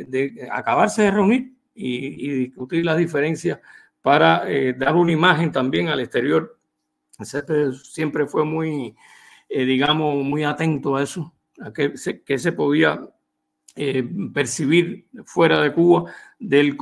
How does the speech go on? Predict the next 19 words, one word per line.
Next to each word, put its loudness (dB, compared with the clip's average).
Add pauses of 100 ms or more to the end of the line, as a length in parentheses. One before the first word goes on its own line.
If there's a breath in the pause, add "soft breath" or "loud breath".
el 0
combate 2
de, 2
de -2
los -4
cubanos. -8
Y -4
él -2
quería 2
unificarlo -2
para -4
que -8
no -4
parecieran -4
bandas 0 (340 soft breath)
de -6
alzado, 2
sino -4 (220)
un, -8